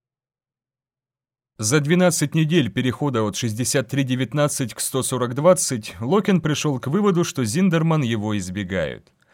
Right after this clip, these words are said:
Он полностью погрузился в изучение бесчисленных материалов третьего зала архива.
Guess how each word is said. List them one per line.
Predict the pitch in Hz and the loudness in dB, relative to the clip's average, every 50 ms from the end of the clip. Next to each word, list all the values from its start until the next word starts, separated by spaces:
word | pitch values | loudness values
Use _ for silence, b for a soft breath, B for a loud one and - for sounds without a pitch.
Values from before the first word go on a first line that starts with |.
| b b b b | b b b b
Он | 98 113 123 110 | -2 0 0 -2
полностью | 104 - 151 165 185 196 190 185 175 165 - - 170 | -2 -2 2 4 6 6 6 6 4 2 0 -2 -2
погрузился | - - 131 113 123 127 117 104 131 170 165 - - 143 | 0 0 0 0 0 -2 0 0 0 0 0 0 0 -2
в | 127 127 | -2 -2
изучение | 104 113 107 - - 151 151 151 143 135 | -4 -4 -4 -2 0 0 2 2 2 0
бесчисленных | 120 101 120 113 - - - - 139 139 - - 139 131 139 123 - | 0 -2 -2 -2 -2 -4 -2 -2 -2 -2 -2 -4 -4 -4 -4 -4 -4
материалов | - 113 104 - 110 110 110 120 127 127 127 113 - | -4 -6 -4 -4 -2 -2 0 0 0 0 -2 -4 -4
третьего | - 117 117 123 117 - 127 113 110 | -4 -2 -2 -2 -2 -2 -4 -4 -4
зала | 101 87 98 92 87 87 90 90 | -4 -2 -2 -2 0 0 -2 -2
архива. | 87 80 - - 92 80 65 60 52 - | -2 -6 -8 -10 -10 -10 -10 -12 -14 -16